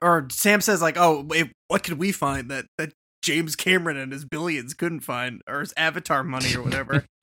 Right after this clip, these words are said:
Speaker 1: Like, "All right, shout out to Avatar, I guess." Uh, Dean says they have something that James Cameron doesn't have, and I guess he means time travel.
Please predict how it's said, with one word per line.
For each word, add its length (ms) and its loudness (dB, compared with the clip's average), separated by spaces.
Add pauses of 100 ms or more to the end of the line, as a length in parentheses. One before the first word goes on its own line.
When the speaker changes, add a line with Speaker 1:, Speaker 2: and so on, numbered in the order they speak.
(100)
Speaker 1:
Like, 140 -6 (100)
"All 80 4
right, 240 2
shout 240 0
out 100 -2
to 140 -2
Avatar, 400 0
I 120 -4
guess." 400 -4 (500)
Uh, 280 2
Dean 200 6
says 220 6
they 100 8
have 140 8
something 240 4
that 140 4
James 300 4
Cameron 480 2
doesn't 380 -2
have, 300 0
and 100 -4
I 80 -4
guess 240 -8
he 160 -8
means 240 -10
time 220 -8
travel. 340 -8